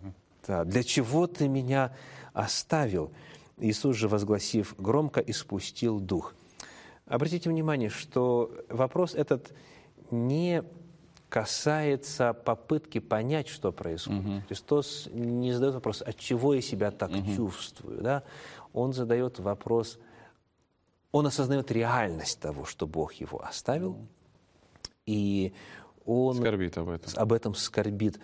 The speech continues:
Speaker 2: Вот эта внутренняя, внутренняя агония демонстрирует, что, э, смерть его была подлинной, он, э,
Speaker 1: Борение
Speaker 2: ис-, испытывал
Speaker 1: подлинное тоже,
Speaker 2: всё
Speaker 1: да.
Speaker 2: это,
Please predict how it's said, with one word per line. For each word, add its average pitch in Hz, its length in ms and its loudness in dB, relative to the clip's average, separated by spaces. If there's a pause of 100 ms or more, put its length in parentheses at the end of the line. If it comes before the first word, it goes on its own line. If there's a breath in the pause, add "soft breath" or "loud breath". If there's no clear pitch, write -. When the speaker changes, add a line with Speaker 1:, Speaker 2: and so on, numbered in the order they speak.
(360 loud breath)
Speaker 2:
Вот 107 380 0
эта - 360 0 (280)
внутренняя, 120 1000 2
внутренняя 110 760 2
агония 110 800 2 (440 loud breath)
демонстрирует, 127 800 2
что, 117 680 0 (640 loud breath)
э, 90 260 -2
смерть 131 460 0
его 98 180 0
была 87 220 0
подлинной, 151 760 -2 (760)
он, 120 420 2
э, - 640 -14
Speaker 1:
Борение 104 480 4
Speaker 2:
ис-, - 60 0
испытывал 123 240 4
Speaker 1:
подлинное 127 400 2
тоже, 107 280 2
Speaker 2:
всё 104 220 4
Speaker 1:
да. 110 100 -2
Speaker 2:
это, 123 400 2